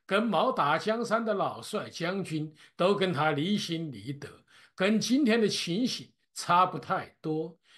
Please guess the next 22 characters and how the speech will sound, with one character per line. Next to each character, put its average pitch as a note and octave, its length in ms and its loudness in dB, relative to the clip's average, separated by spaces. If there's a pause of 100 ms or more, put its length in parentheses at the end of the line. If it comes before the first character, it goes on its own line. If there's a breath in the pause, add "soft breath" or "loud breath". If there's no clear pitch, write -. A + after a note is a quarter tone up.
(120)
毛 F3+ 240 4
在 A#3 200 4
林 G#3 240 0
彪 A#3 200 4
事 A3 240 -2
件 C3+ 180 -4
后 C3+ 260 -10 (180 soft breath)
身 B3 360 2
体 - 180 -8 (200)
也 E3 180 0
很 C3+ 260 -4
糟 D3 320 0
糕， C#3 380 -4 (320 soft breath)
可 G#3+ 200 4
就 C#4 180 4
是 D#3 80 -2
在 G3+ 180 4
这 C#4+ 220 2
种 C#3 200 -6
情 C#3+ 340 -6
形 C3+ 200 -4
下， C3+ 260 -6